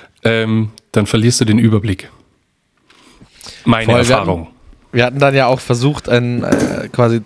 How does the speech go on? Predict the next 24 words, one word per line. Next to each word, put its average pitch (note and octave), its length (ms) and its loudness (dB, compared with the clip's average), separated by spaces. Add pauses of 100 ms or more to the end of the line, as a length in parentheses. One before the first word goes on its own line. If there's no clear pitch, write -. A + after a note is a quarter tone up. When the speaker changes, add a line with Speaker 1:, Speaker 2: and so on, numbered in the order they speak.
(140)
Speaker 2:
zwei B2 280 -2 (200)
<laughs> C#3+ 180 0
Speaker 1:
Mann. G2 480 -2 (880)
Speaker 2:
Ich - 100 -18
bin C3 160 2
wieder A#2 180 0
Speaker 1:
Ich A2+ 40 0
halt A2 140 0
dich, G#2+ 60 0
Speaker 2:
umgefallen. G2 360 -4
Speaker 1:
ich - 200 -10
halt G2+ 180 -4
dich G#2+ 180 -6
einfach G#2 300 -8
jetzt - 180 -8
so. G#2 260 -6 (600)
Oder A#2+ 140 -4
ich - 100 -8
leg A#2+ 80 0
Speaker 2:
Äh, C3 120 2
Speaker 1:
dich B2+ 80 -2
so - 60 -6
Speaker 2:
wir D3 100 0
Speaker 1:
hin. G2 200 -8